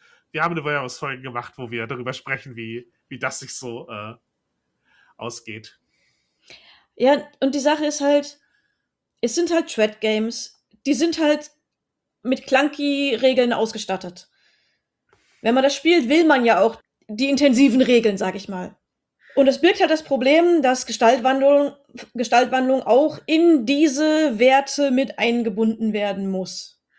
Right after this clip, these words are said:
Speaker 1: Genau, es gibt eine Erwartung, was macht das Tier in den Wel-, in den Werten dieser Welt sozusagen? Welchen Einfluss kann das Tier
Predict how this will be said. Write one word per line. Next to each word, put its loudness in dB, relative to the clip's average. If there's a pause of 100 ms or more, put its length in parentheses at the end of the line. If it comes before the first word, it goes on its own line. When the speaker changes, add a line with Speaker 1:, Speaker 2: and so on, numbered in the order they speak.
(560)
Speaker 1:
Genau, -10
es -18
gibt -14
eine -2
Erwartung, -6
was -8
macht -10
das -10
Tier -10
in -16
den -14
Wel-, -4
in -14
den -14
Werten -4
dieser -10
Welt -10
sozusagen? -12
Welchen -10
Einfluss -10
kann -8
das -14
Tier -6